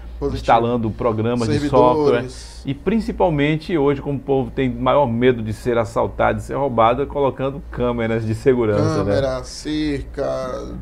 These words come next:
Speaker 1: todo tipo de, de segurança hoje.
Speaker 2: Que as pessoas hoje querem ficar em casa, né? Tipo, aqui no nosso escritório aqui, eu tenho todo o controle aqui das câmeras aqui. A gente entra no celular e a gente tá vendo lá o que é que tá acontecendo.
Speaker 1: Positivo,
Speaker 2: Mas
Speaker 1: em
Speaker 2: uma
Speaker 1: tempo
Speaker 2: coisa que
Speaker 1: real.
Speaker 2: dificilmente eu faço <laughs> isso. Olha lá,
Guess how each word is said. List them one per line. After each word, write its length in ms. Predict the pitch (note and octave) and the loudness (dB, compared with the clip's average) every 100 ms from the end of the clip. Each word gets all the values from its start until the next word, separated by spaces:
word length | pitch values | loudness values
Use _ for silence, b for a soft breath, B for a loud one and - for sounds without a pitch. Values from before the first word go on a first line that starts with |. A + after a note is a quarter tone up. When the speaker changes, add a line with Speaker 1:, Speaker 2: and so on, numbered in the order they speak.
| - | -8
Speaker 1:
todo 180 | G#3 G#3+ | -6 -4
tipo 240 | G#3+ G#3+ G#3 | -6 -8 -6
de, 160 | F#3+ | -6
de 120 | E3 | -8
segurança 560 | E3 F#3+ D#3 D3+ D3+ D3+ | -8 -6 -4 -4 -4 -2
hoje. 320 | B2+ C3 D#3 | 0 0 0
Speaker 2:
Que 60 | E3 | 2
as 80 | D#3+ | 2
pessoas 300 | C#3 C3 C#3+ | 2 4 8
hoje 200 | C#3+ C#3 | 6 6
querem 160 | C#3 | 0
ficar 240 | C3+ - C#3 | 0 0 0
em 100 | C3 | 2
casa, 400 | C3 B2+ D3+ C#3+ | 4 4 6 2
né? 140 | G#2+ | 0
Tipo, 380 | G#2 A#2+ A2 B2 | 0 -2 0 4
aqui 480 | A2+ A2+ A2 A2+ A#2 | 6 6 2 -4 -2
no 100 | A2+ | 0
nosso 300 | G#2 G2+ - | 0 -2 -6
escritório 380 | - A2 B2+ B2+ | -8 2 4 4
aqui, 220 | B2 C#3 | 2 0
eu 280 | E3 C#3+ B2 | 2 2 0
tenho 220 | A2+ B2+ | 2 -2
todo 220 | A#2+ C#3 D3 | 2 2 2
o 40 | |
controle 500 | - E3+ D3+ C#3+ C#3+ | -2 -4 2 4 4
aqui 160 | C#3 C3+ | 4 4
das 240 | C#3+ C3+ | 2 2
câmeras 360 | - B2+ B2+ B2+ | 0 2 4 2
aqui. 160 | A2 | 2
A 40 | A2+ | 0
gente 180 | A2 B2 | 0 0
entra 280 | A#2 A#2 | 0 0
no 100 | A2 | -2
celular 460 | G#2+ B2 B2+ B2 A#2 | -2 0 2 4 4
e 40 | |
a 20 | C3+ | 2
gente 80 | C3+ | 0
tá 160 | - | -2
vendo 260 | G2+ B2 A#2 | 0 -2 0
lá 80 | G#2+ | 0
o 20 | |
que 40 | G#2+ | -2
é 40 | |
que 80 | G2+ | 0
tá 80 | A2 | -2
acontecendo. 580 | A2 G#2 G#2 G#2 F2+ F2+ - - | 0 0 0 0 -4 -6 -12 -8
Speaker 1:
Positivo, 340 | F#3+ A3 B2+ | -8 -2 0
Speaker 2:
Mas 80 | C3 | 2
Speaker 1:
em 40 | |
Speaker 2:
uma 60 | C#3+ | 2
Speaker 1:
tempo 120 | D3+ | 0
Speaker 2:
coisa 120 | D3 C#3 | 0 0
que 60 | |
Speaker 1:
real. 80 | C#3 | -4
Speaker 2:
dificilmente 500 | B2 D#3 D3+ C3 C3+ | -2 -4 -4 -4 -4
eu 60 | - | -4
faço 340 | - C3+ - | -2 -2 0
<laughs> 20 | C#3+ | -4
isso. 380 | A2 A2+ G#2+ - B B B - | -2 -4 -6 -12 B B B -6
Olha 180 | B2 A#2 | 0 4
lá, 320 | G#2 G2+ | 4 4